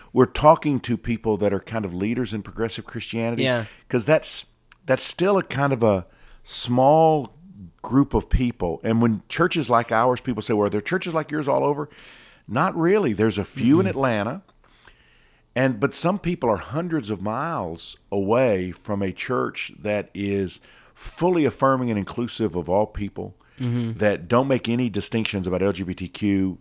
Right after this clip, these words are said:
Speaker 1: fully love everybody. And they, they listen online and they say, "I would have to drive three hundred miles to find a church like
Speaker 2: Yeah.
Speaker 1: that." So, um,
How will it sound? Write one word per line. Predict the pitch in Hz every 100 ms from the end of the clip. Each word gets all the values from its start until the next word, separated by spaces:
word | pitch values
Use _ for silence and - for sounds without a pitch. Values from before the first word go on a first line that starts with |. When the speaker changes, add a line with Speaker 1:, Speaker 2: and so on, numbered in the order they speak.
| -
Speaker 1:
fully | - - - 131 120 113 98
love | - 90 110 120 - - _ 165 - _ _ -
everybody. | 131 120 117 92 85 85 90 - - - - _ _ -
And | 123 123
they, | 120
they | 95 120 110 104
listen | 104 135 151 190 117
online | - 113 101 113 156 131
and | 104
they | 101
say, | 95 113 107 101 -
"I | 87
would | 127
have | 127 117
to | 98
drive | 95 104 107 92 - -
three | - 120
hundred | 107 107
miles | 90 90 151 160
to | -
find | 98 95 92
a |
church | - 95 80
like | 80
Speaker 2:
Yeah. | 123 98
Speaker 1:
that." | 110
So, | 120 107 - - - - - - -
um, | 110 110 101